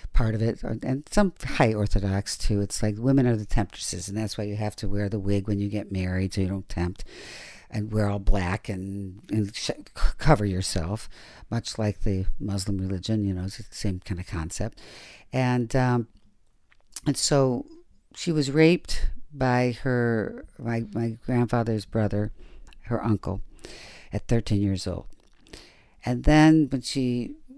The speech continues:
told her, you know, my, my grandparents, um, her parents, that this happened, they beat her up.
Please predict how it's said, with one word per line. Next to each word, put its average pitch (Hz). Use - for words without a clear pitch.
told 131
her, 110
you 123
know, 101
my, 101
my 113
grandparents, 101
um, 98
her 104
parents, 98
that 110
this 113
happened, 101
they 110
beat 123
her 117
up. 98